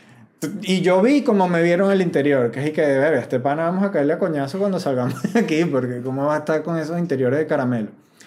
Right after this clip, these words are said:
O bueno, capaz no están pendientes, porque la verdad es que yo tampoco estoy pendiente de qué interiores tiene la gente en Muay Thai. Capaz ni lo vieron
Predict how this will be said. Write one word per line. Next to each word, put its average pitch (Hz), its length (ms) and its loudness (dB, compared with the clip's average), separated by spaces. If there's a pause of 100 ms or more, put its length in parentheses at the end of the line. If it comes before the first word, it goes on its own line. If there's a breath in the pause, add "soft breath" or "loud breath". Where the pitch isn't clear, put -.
(160 loud breath)
O 135 80 0
bueno, 165 200 2
capaz 139 280 -2
no 165 60 -2
están 180 220 0
pendientes, 180 300 2
porque 127 160 2
la 131 120 2
verdad 131 180 2
es 131 60 -8
que 190 80 -2
yo 190 80 2
tampoco 196 280 -2
estoy 190 160 -2
pendiente 185 400 -2
de 180 80 -2
qué 156 80 -6
interiores 165 420 -2
tiene 165 220 -6
la 143 100 -4
gente 117 280 -8
en 151 60 -10
Muay 117 120 -10
Thai. 117 120 -12
Capaz 117 220 -8
ni 156 140 -4
lo 156 100 2
vieron 139 280 -2